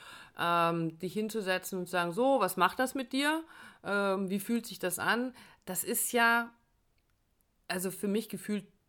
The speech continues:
zu einfach. F-, einen jungen Menschen mit sechzehn, siebzehn, achtzehn, neunzehn, zwanzig, ähm, diese, so eine Frage zu stellen, ähm, so wie du es auch gerade gesagt hast,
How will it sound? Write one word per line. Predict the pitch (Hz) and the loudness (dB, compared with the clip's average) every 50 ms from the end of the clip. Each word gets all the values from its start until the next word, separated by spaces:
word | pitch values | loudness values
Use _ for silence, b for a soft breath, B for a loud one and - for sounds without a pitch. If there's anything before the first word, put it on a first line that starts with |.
| _ _ | _ _
zu | - - 196 | -2 2 4
einfach. | 170 160 165 165 165 - - - - - _ _ _ _ - | 4 4 4 2 -2 -8 -12 -12 -14 -20 _ _ _ _ -18
F-, | - - - - - - - - - - - - - - - - - 80 - - - | -16 -14 -14 -14 -16 -16 -18 -18 -18 -20 -18 -18 -18 -18 -18 -18 -20 -20 -16 -6 0
einen | 180 196 214 220 220 | 0 2 2 2 4
jungen | 220 233 254 262 269 262 226 | 4 4 4 4 0 0 0
Menschen | 208 208 226 247 - - 269 254 262 262 262 B B B B B B B B B | 0 0 0 -2 -4 -6 -6 -6 -6 -6 -8 B B B B B B B B B
mit | - - 208 208 - - - - - - _ - - - - - | -6 -4 -4 -4 -4 -6 -16 -20 -20 -20 _ -20 -18 -16 -12 -6
sechzehn, | - 208 220 - - 226 202 | -4 -4 -4 -2 -4 -4 -4
siebzehn, | 208 196 - - 185 - | -4 -6 -6 -6 -2 -2
achtzehn, | 185 - - 202 196 | -2 -2 -2 -2 -2
neunzehn, | 185 185 190 - 185 175 | -2 -2 -2 -4 -6 -6
zwanzig, | - - 202 202 233 277 262 - 277 262 269 240 - - - B B B B B B B - | -2 6 6 6 6 6 4 2 2 2 2 2 -2 -8 -14 B B B B B B B -2
ähm, | 185 202 202 208 208 202 202 202 202 196 190 190 _ _ _ _ _ _ _ _ _ _ _ _ _ _ _ _ | 0 0 0 0 -2 -2 -2 0 -2 -2 -4 -6 _ _ _ _ _ _ _ _ _ _ _ _ _ _ _ _
diese, | - 165 - - 214 226 220 202 - | -20 -20 -12 -4 0 0 0 0 -2
so | - - 220 | 4 6 8
eine | 190 202 226 208 | 8 8 6 6
Frage | 185 - - 175 170 180 214 220 247 247 | 2 0 6 8 8 8 8 6 4 -2
zu | - - 233 | -4 -10 -8
stellen, | - - - 226 226 240 254 269 277 285 285 b b b b b b b - - | -4 2 6 6 8 8 6 4 2 -2 -6 b b b b b b b -8 -4
ähm, | - 214 214 214 208 - - - - | -2 0 0 0 -2 -2 -6 -8 -16
so | - - - 214 202 | -6 -2 -2 0 0
wie | 202 | 0
du | 185 208 | -2 -2
es | - 190 | -4 -4
auch | 180 - | -6 -2
gerade | - 190 185 180 180 | 2 2 4 4 2
gesagt | 170 165 160 180 190 196 - 233 | 0 0 2 2 0 0 0 -2
hast, | 233 226 - - | -2 -2 -2 -8